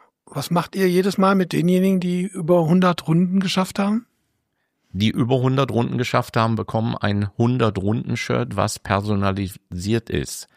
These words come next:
Speaker 2: Gott sei Dank auch unterstützt durch die Vereinte Volksbank.
Speaker 1: Und da sind wir auch schon beim dritten Thema. Das funktioniert nämlich alles nur,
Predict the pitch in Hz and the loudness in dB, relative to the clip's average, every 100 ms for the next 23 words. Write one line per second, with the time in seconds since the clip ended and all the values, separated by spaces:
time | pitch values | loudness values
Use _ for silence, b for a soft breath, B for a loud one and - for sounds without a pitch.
0 | _ - 95 - 95 95 104 - 92 95 | _ -2 -2 0 0 0 0 -2 0 -2
1 | 135 - - 95 87 - 104 - - 95 | -6 -8 -6 -2 -2 -2 -6 -6 -6 -6
2 | - 87 - 90 90 92 95 98 - 135 | -6 -4 -2 -2 -2 -2 0 -2 -2 -2
3 | 143 160 _ _ _ _ _ _ - 165 | -2 -6 _ _ _ _ _ _ -4 2
4 | 170 175 220 220 214 226 214 214 165 208 | 4 6 6 4 4 2 2 2 2 0
5 | - 202 151 117 160 247 B B B B | 0 0 -2 -2 -2 -2 B B B B
6 | 170 - 240 - 180 240 202 175 170 - | 0 2 2 4 6 6 4 4 4 2
7 | - 226 247 - 165 135 208 | 2 2 2 2 4 6 4